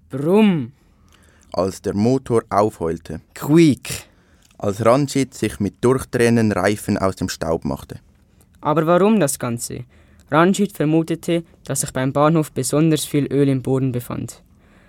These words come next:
Speaker 1: Ranjit wollte ganz Rüti zu seinen Sklaven machen. Sklaven, die in seiner Ölfirma arbeiten mussten. Und tatsächlich fand er einen Augenblick lang auch Öl. Im Boden unter dem Laden von Man in Black Kebab.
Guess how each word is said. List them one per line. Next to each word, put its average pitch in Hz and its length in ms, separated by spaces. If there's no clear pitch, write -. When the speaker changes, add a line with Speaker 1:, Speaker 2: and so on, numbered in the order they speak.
Speaker 1:
Ranjit 170 420
wollte 151 320
ganz 160 400
Rüti 156 220
zu - 140
seinen 131 240
Sklaven 139 520
machen. 117 380
Sklaven, 156 580
die 127 100
in 127 60
seiner 127 260
Ölfirma 151 480
arbeiten 147 460
mussten. 123 480
Und 165 180
tatsächlich 202 540
fand 165 280
er 156 100
einen 160 180
Augenblick 156 480
lang 151 140
auch 131 220
Öl. 135 240
Im 131 200
Boden 165 340
unter 139 280
dem 135 140
Laden 135 280
von 120 320
Man 131 260
in 117 120
Black 127 320
Kebab. - 460